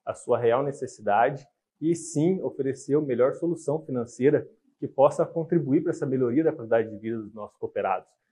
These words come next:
Então, o produtor rural, cada vez mais, ele tem observado essa parceria na cooperativa.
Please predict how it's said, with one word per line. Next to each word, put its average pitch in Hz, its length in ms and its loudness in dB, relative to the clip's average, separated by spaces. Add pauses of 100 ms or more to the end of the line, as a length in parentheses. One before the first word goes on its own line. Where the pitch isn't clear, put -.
(200)
Então, 165 260 -2
o - 20 -4
produtor 165 420 0
rural, 135 260 4
cada 139 200 2
vez 135 320 0
mais, 123 400 0
ele 120 120 -4
tem 131 120 -10
observado 127 800 0 (240)
essa - 180 -4
parceria 170 640 2
na 135 120 -2
cooperativa. 104 800 -6